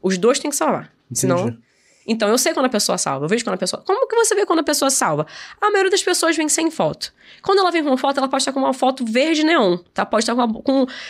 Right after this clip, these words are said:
Speaker 1: com esse ursinho daqui e fa-, fala assim, "Olha, desculpa, eu ainda não tô vendo a sua foto. Será que você poderia salvar? Eu quero te ajudar."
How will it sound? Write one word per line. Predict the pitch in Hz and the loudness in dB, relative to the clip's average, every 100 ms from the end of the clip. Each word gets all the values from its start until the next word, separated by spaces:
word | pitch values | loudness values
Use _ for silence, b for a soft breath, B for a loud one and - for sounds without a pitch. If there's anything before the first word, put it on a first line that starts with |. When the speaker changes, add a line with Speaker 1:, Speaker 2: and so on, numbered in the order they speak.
| B | B
Speaker 1:
com | 262 | 0
esse | 277 | 2
ursinho | 311 269 294 | 2 2 0
daqui | 294 311 | 0 0
e | |
fa-, | 294 240 | 0 -2
fala | 254 240 | 0 0
assim, | 254 208 | 0 0
"Olha, | 180 B B B | -2 B B B
desculpa, | 220 294 - 254 233 | -2 -2 0 0 2
eu | 233 | 4
ainda | 240 254 247 | 4 4 4
não | 240 277 | 2 4
tô | 302 | 2
vendo | 277 269 262 | 2 2 2
a | |
sua | - 285 | 2 0
foto. | - 185 - | 2 0 0
Será | 233 233 | -2 -2
que | 233 | 0
você | 233 214 | 0 0
poderia | 196 185 175 | 0 2 0
salvar? | - 160 208 214 170 - 180 | 0 0 2 0 -2 -4 -4
Eu | |
quero | - 170 | -2 -2
te | - | 0
ajudar." | 185 220 262 - | 0 2 0 -2